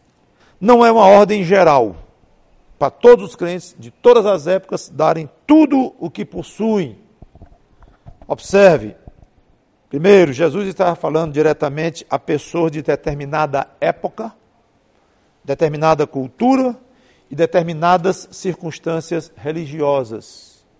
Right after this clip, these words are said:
Há de se ver, quando se vê algum mandamento, alguma ordem, algum princípio bíblico, certas circunstâncias sobre aquelas ordens. Muitas vezes se tira algumas partes daquelas ordens ou mandamentos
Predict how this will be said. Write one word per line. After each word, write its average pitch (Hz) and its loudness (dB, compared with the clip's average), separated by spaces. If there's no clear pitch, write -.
Há 180 4
de 214 -6
se 247 -6
ver, 180 0
quando 160 -10
se 143 -12
vê 160 -6
algum 151 -6
mandamento, 139 -8
alguma 117 -8
ordem, 147 -2
algum 131 -12
princípio 120 -14
bíblico, 165 -12
certas - -4
circunstâncias 208 -6
sobre 160 -6
aquelas 131 -8
ordens. 101 -10
Muitas 131 -4
vezes 196 0
se 185 -12
tira 208 -4
algumas 165 -6
partes - -6
daquelas 120 -6
ordens 143 0
ou 135 -6
mandamentos 127 -8